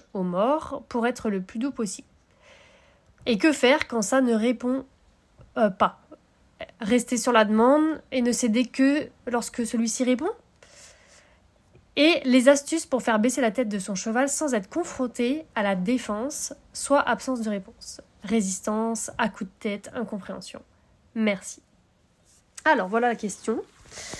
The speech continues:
Donc, que faire quand ça ne répond pas ? Bah, déjà, quand le cheval ne répond pas, c'est qu'il nous dit non. Et donc, pourquoi il nous dit non ? Eh ben,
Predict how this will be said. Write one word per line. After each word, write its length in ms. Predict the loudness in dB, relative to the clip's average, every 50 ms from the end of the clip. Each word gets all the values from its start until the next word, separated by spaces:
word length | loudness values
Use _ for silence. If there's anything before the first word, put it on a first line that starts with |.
| -16 -18 -20 -20 -20 -20 -20 -20 -20 -20 -8 4
Donc, 220 | 6 6 6 10 10
que 100 | 8 8
faire 360 | 10 8 10 10 10 8 6
quand 160 | 4 6 6
ça 120 | 8 8 8
ne 80 | 8
répond 320 | 10 8 8 8 8 6 6
pas ? 240 | 6 4 2 2 -2 -20 -20 _ -18 -18 -18 _ _ _ _
Bah, 160 | 2 6 6 8
déjà, 260 | 8 10 10 8 8
quand 120 | 8 6
le 80 | 6 6
cheval 200 | 8 6 6 8
ne 100 | 8 6
répond 360 | 6 6 4 4 2 -2 2
pas, 200 | 4 4 4 4
c'est 140 | 4 -2 -6
qu'il 160 | -2 -2 2
nous 80 | 2 4
dit 160 | 4 6 6
non. 160 | 6 4 2 -2 _ _ _ _ _ _ _ _ _ _ _ _ _ -20 -20 -20 -20 -20 -20 -20 -12 -4
Et 100 | 0 2
donc, 160 | 2 2 0
pourquoi 400 | -2 -4 -6 -4 0 2 4 6
il 60 | 6 6
nous 100 | 6 6
dit 160 | 4 4 2
non ? 160 | 2 2 -2 -6 _ _ _ _ _ _ _ _ _ _ _ _ _ _ _ _ _ _ _ -8 -2
Eh 100 | 2 6
ben, 280 | 8 8 8 8 4